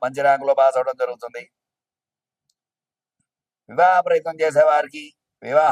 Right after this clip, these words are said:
అనుకూలత ఉంది. సంతాన ప్రయత్నం చేసేవారికి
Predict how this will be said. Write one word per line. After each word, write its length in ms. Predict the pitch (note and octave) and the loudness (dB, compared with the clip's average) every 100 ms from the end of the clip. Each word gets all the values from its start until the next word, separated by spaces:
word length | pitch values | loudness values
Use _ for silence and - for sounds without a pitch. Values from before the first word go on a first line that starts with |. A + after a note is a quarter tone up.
| C3+ | 0
అనుకూలత 360 | C#3+ D3+ D3 D3 | -2 -4 -4 -6
ఉంది. 180 | C#3+ C#3+ C#3+ _ _ _ _ _ _ _ _ _ _ _ _ _ _ _ _ | -10 -12 -14 _ _ _ _ _ _ _ _ _ _ _ _ _ _ _ _
సంతాన 360 | - C#3+ E3+ F3 E3+ | 0 2 2 2 0
ప్రయత్నం 280 | D#3+ D#3+ D3+ | -2 -4 -4
చేసేవారికి 600 | D3+ C#3+ D3+ C#3+ C#3 | 0 2 2 0 -2